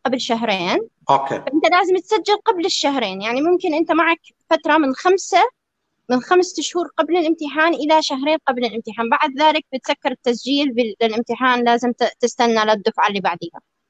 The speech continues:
Speaker 2: هل في مراجع تعطيك إياها هذه المؤسسة اللي هي اللي بتعادل لك عشان تقرأ منها مثلا زي ال-، ال-، ال-، ال-، ال-، الامتحانات الأمريكية في لها داتا بانك يعني؟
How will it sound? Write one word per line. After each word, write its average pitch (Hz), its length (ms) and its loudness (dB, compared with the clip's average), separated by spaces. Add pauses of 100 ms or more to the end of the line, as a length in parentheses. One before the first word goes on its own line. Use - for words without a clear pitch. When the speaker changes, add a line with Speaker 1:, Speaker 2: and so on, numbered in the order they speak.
(420)
Speaker 2:
هل 311 180 4
في 302 260 8
مراجع 220 760 6
تعطيك 160 400 -4
إياها 180 680 2
هذه 165 180 -2
المؤسسة 160 800 -4
اللي 147 180 -6
هي 151 120 -2
اللي 143 160 -4
بتعادل 143 440 -4
لك 139 120 -2
عشان 151 320 -2
تقرأ 226 320 2
منها 190 320 2
مثلا 190 460 2
زي 180 260 4
ال-، 160 180 -6 (300)
ال-، 143 200 0
ال-، 147 240 4
ال-، 139 240 -2
ال-، 139 480 -6 (220)
الامتحانات 214 480 0
الأمريكية 208 540 -2
في 262 260 0
لها 190 520 4
داتا 196 340 2
بانك 151 500 0
يعني؟ 98 360 -14